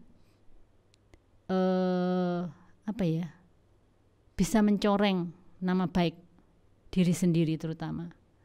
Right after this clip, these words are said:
Nah, itu semuanya kembali ke kalian. Tidak ada yang bisa, eh, apa ya,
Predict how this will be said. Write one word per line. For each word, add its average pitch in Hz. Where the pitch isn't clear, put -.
Nah, 160
itu 226
semuanya 247
kembali 190
ke 202
kalian. 160
Tidak 185
ada 196
yang 185
bisa, 175
eh, 185
apa 196
ya, 170